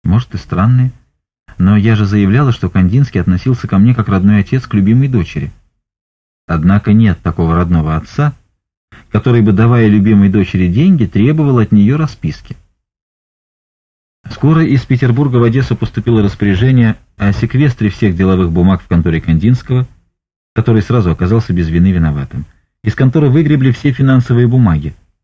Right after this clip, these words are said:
А ведь можно было изъять только квитанции Ольги Палем.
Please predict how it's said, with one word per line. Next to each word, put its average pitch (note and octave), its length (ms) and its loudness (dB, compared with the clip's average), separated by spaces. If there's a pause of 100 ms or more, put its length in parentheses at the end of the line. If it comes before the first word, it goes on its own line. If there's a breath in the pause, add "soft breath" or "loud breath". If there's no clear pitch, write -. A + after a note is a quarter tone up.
(280)
А E2 100 -2
ведь D#2+ 160 -4
можно G#2 280 2
было A#2 240 0
изъять G#2+ 580 0
только A#2 280 -4
квитанции B2+ 600 -2
Ольги C3 280 -2
Палем. B2 400 -4